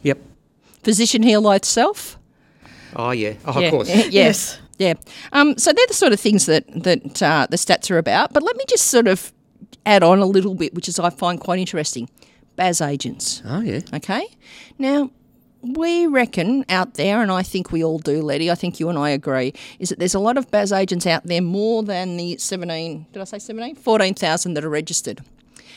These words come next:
Speaker 2: There's a lot of bookkeepers out there that do, do baz agent stuff, but they do it within the company,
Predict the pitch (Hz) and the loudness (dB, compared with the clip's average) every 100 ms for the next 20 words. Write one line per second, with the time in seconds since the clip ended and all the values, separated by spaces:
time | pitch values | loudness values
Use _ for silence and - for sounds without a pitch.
0 | - 220 220 330 202 240 - 220 196 180 | -12 -6 -2 0 -2 -6 -8 -6 -6 -4
1 | 190 - 170 170 - 175 175 - 196 175 | -4 -4 -6 -8 -6 -6 -6 -6 -6 -2
2 | 175 170 160 156 151 - - 202 98 202 | -2 0 -2 -4 -6 -6 -4 -4 -4 -10
3 | - - - 214 208 196 262 339 - 190 | -16 -20 -10 0 0 2 0 0 0 -4
4 | 180 202 170 - 190 180 196 - | 0 0 -2 -2 -4 -4 -6 -8